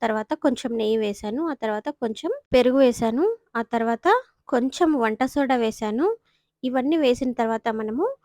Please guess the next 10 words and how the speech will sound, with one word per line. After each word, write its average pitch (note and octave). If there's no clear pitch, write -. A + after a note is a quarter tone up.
కొంచెం C4
కొంచెం E4
వాటర్ A3
అనేది A#3+
యాడ్ G#3
చేసుకుంటూ A#3
పిండిని C4
ఈ D4
విధంగా A#3
కలుపుకోవాలి. G#3